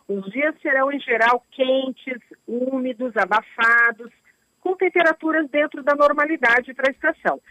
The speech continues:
Então, se a gente pensa em temperatura dentro da normalidade, e o normal é a gente ter ar quente e úmido, que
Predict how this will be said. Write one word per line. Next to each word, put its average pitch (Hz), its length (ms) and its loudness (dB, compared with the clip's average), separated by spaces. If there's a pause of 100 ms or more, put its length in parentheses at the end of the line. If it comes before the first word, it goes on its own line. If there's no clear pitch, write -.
(260)
Então, 311 180 0
se - 100 -8
a 403 60 -2
gente 381 280 -12
pensa 262 340 0
em 247 60 -6
temperatura 220 680 0
dentro 208 360 -2
da 208 100 2
normalidade, 208 880 2
e 214 140 -2
o 240 80 6
normal 220 480 4
é 208 80 2
a 202 80 0
gente - 260 -12
ter 202 160 0
ar 185 140 4
quente 214 520 -4
e 233 40 4
úmido, 247 420 2
que 240 160 -12